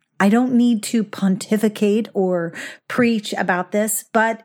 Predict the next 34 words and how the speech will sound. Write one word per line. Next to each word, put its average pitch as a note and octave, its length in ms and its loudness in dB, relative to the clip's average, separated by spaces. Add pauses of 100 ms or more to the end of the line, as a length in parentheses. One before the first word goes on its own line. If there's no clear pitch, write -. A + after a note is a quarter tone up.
it A#3+ 140 0
was B3 100 -2
something C#4 260 2
that C#4+ 120 0
came A#3+ 260 2
up A3 240 -4
this G#3 240 -2
weekend. G#3 680 0 (380)
I F#3+ 100 2
was F#3+ 200 0
watching F#3 420 0
a A#3 60 2
television F#3+ 480 0
show. E3+ 140 -4
I'll G3 180 -2
go F#3+ 160 -2
into F#3 180 -2
that F3 180 -2
in - 40 -4
just F3+ 200 -4
a F3 40 -2
second. G3 560 -2
And A#3 300 2
I G3 160 -4
thought, G3 340 -4 (100)
"Oh A3+ 220 2
my A#3 180 2
gosh, G#3+ 440 -2
that F#3 260 -6
is F3+ 300 -8
it. G4 360 -2
This A3+ 200 -2
is G#3 120 -4
such - 640 -4